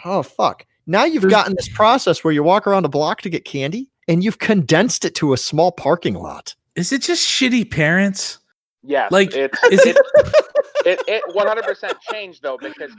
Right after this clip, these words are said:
Speaker 3: kids are homebodies now. Kids don't go out, like, it's a, an ev-, it's, it's an event of days gone by. It's not going out with your friends in a group,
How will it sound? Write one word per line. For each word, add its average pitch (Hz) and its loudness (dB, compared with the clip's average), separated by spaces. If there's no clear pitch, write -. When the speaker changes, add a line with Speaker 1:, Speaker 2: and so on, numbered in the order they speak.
Speaker 3:
kids 180 -16
are 131 -8
homebodies 120 -12
now. 104 -16
Kids 196 -12
don't 185 -10
go 151 -6
out, 143 -6
like, 139 -12
it's 165 -16
a, 180 -12
an 170 -12
ev-, 139 -12
it's, 143 -16
it's 147 -10
an 175 -10
event 151 -8
of 131 -4
days 120 -16
gone 131 -12
by. 139 -10
It's 117 -16
not 131 -10
going 180 -4
out 170 -10
with 143 -14
your 135 -12
friends 110 -14
in 160 -10
a 143 -12
group, 123 -8